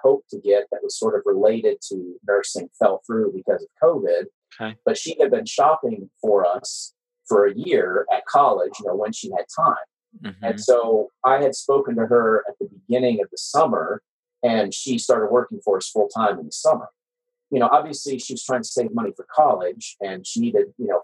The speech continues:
Speaker 1: funds. And so I reached out to her early July and said, "Hey, you know, there's some opportunities out here. Would you be willing to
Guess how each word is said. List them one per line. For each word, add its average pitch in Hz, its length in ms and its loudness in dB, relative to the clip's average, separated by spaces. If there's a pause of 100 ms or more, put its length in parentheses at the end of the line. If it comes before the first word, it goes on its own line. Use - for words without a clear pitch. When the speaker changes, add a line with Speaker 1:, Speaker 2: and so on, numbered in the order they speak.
Speaker 1:
funds. 92 400 0
And - 100 -16
so 101 160 2
I 117 80 0
reached 117 300 -4
out 110 180 2
to - 80 -8
her 101 320 2
early 107 260 2
July 120 380 4
and 98 100 -10
said, 95 220 -4
"Hey, 113 260 2 (440)
you 107 80 0
know, 98 200 2
there's 123 200 2
some 117 100 0
opportunities 127 640 0
out - 240 4
here. 104 360 2
Would 131 200 0
you 123 100 -4
be 113 140 0
willing 117 380 2
to - 80 -8